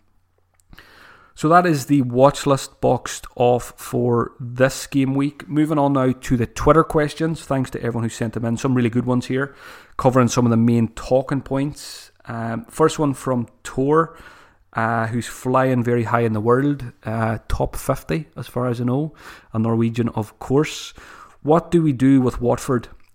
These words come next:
Do we jump on them, and which ones?" Uh, so, yeah, this is the big question. You know, Watford, new manager bounce, have been excellent. You know, four or five really good performances, loads of F P L points from defenders and attackers,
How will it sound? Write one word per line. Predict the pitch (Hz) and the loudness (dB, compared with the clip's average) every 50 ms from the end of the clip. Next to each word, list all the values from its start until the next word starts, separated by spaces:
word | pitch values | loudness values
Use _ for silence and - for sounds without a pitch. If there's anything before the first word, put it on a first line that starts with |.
| _ _ - | _ _ -2
Do | 143 143 | 2 2
we | 151 143 | 4 4
jump | 156 143 127 117 - | 4 4 2 2 0
on | - 127 139 151 | 0 2 2 4
them, | 160 160 165 165 147 143 - _ - | 2 2 2 2 0 -2 -6 _ -4
and | 117 113 | -2 0
which | 127 127 - - | 0 0 -2 -2
ones?" | - 131 135 151 170 175 160 170 - - - - _ _ _ _ _ _ _ _ _ _ _ _ _ - - | 0 0 2 2 2 0 -2 -4 -8 -14 -18 -20 _ _ _ _ _ _ _ _ _ _ _ _ _ -8 -4
Uh, | 120 117 113 | -4 -4 -2
so, | - 135 | 0 2
yeah, | 131 127 120 110 | 2 4 4 2
this | 139 135 - - | 2 0 -2 -2
is | 139 | -2
the | 123 | -2
big | 120 110 | -2 -2
question. | - - 107 104 101 - - 110 | -2 -2 -2 -2 -2 -2 -2 -2
You | 110 110 | 0 2
know, | |
Watford, | 120 135 147 147 - 147 127 120 - - | 4 6 6 6 4 2 2 2 0 2
new | 131 143 147 | 4 4 6
manager | 135 127 127 117 107 110 104 | 6 6 6 4 4 2 2
bounce, | 117 113 113 117 113 - | 2 2 2 2 0 -2
have | - - | -4 0
been | - 156 127 | 2 2 2
excellent. | 113 120 - - - 127 123 120 120 - - - - - - - - - - _ | 2 0 -2 -4 -2 -2 -2 -2 -2 -4 -10 -20 -20 -20 -20 -20 -20 -20 -16 _
You | - 120 | -2 0
know, | 107 104 | 0 0
four | - - 135 131 | 0 2 4 4
or | 123 | 4
five | 120 - 120 117 117 117 113 117 | 4 4 2 2 2 0 0 0
really | 135 139 139 | 2 2 4
good | 117 117 110 | 4 2 2
performances, | - 110 - - 110 107 113 117 110 - 110 104 101 | 0 -2 -2 0 2 2 2 2 2 0 -2 -2 0
loads | 113 120 127 131 123 117 | 2 4 4 4 4 4
of | 117 113 | 2 0
F | 110 107 - | 0 -2 -2
P | - 110 | -2 -2
L | 107 107 | -2 -2
points | 107 - - 110 110 110 107 - - - | -2 -2 0 0 0 0 -2 -4 -10 -8
from | - - 107 107 | -4 -4 -2 -2
defenders | 107 107 - - 113 113 113 110 107 107 107 101 - - - - | -2 -2 0 0 2 4 4 4 2 2 0 0 -2 -8 -8 -2
and | - 117 117 117 110 - | 0 2 2 2 2 0
attackers, | - - - 113 117 131 - - 165 160 - - - | -2 -2 0 2 2 2 2 0 0 -2 -2 -6 -14